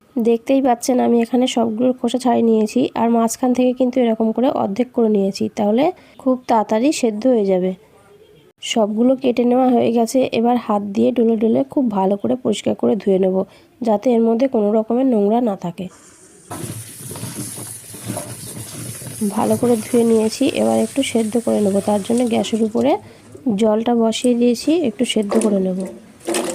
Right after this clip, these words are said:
এখানে কিন্তু খুব বেশি সময় ধরে সেদ্ধ করা যাবে না, দু থেকে তিন মিনিট সেদ্ধ করে নিয়ে জল ঝরিয়ে একটু ঠান্ডা জল দিয়ে ধুয়ে নিতে হবে। এর চাইতে বেশি সেদ্ধ হলে কচুরমুখিগুলো কিন্তু গলে যাবে, তাহলে রান্নাটা কিন্তু একটু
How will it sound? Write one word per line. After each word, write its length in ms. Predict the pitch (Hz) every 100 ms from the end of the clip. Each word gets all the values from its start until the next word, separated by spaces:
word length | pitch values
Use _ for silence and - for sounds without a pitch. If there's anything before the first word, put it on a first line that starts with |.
| - - 233
এখানে 260 | 240 220 262
কিন্তু 240 | 254 240 262
খুব 200 | - 226
বেশি 240 | 233 233 269
সময় 320 | 254 220 220
ধরে 180 | 226 240
সেদ্ধ 280 | 254 - 202 226
করা 220 | 226 220
যাবে 220 | 214 202
না, 100 | 214 247
দু 120 | 220
থেকে 240 | 202 226 233
তিন 200 | 226 214 214
মিনিট 200 | 220 233
সেদ্ধ 240 | - 196 202
করে 220 | 226 226
নিয়ে 260 | 220 220 240 349 - _ -
জল 260 | 190 202 214
ঝরিয়ে 320 | 208 208 214 277
একটু 160 | 277
ঠান্ডা 280 | 233 208 214
জল 200 | 214 208 202
দিয়ে 160 | 214 254
ধুয়ে 200 | 208 202
নিতে 240 | 190 190
হবে। 240 | 185 175 180 185 _ _ _ -
এর 220 | 233 220 -
চাইতে 300 | 247 254 269
বেশি 280 | 233 233 262
সেদ্ধ 320 | 240 220 208 247
হলে 180 | 247 262 269
কচুরমুখিগুলো 720 | 220 208 226 220 233 226 233
কিন্তু 240 | 240 226 247
গলে 260 | 220 214
যাবে, 300 | 202 196 214 262 - - _ _
তাহলে 260 | 226 220 240
রান্নাটা 400 | 220 208 214 233
কিন্তু 200 | 233 226
একটু 240 | 226 -